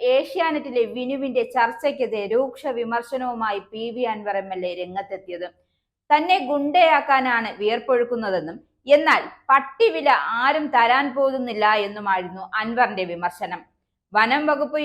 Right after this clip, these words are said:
യോഗത്തിൽ വെച്ച് വകുപ്പിനെതിരെ രൂക്ഷമായി വിമർശിച്ച തന്റെ ഈ അഭിപ്രായത്തിൽ മാറ്റമില്ലെന്നും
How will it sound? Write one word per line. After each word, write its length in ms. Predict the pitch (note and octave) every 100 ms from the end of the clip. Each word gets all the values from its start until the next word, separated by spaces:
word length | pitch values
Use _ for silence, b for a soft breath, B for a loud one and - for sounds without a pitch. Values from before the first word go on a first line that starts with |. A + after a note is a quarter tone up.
| C#4+
യോഗത്തിൽ 400 | C4+ C#4 C#4+ D4 B3+
വെച്ച് 300 | A#3+ A#3+ D#4+ - - _
വകുപ്പിനെതിരെ 720 | A#3+ C4 E4 F4+ E4 D4+ C#4+ B3+ B3
രൂക്ഷമായി 600 | C#4+ - F#4 D4 C#4+ C#4
വിമർശിച്ച 400 | B3 B3+ B3+ A3 A#3 A#3+
തന്റെ 320 | A#3+ C4 C#4 - C4
ഈ 20 | B3+
അഭിപ്രായത്തിൽ 580 | A3+ A#3+ B3 A#3 A3+ A3+ G#3 A3+
മാറ്റമില്ലെന്നും 760 | B3+ B3+ D4+ A#3 G3 F#3 A3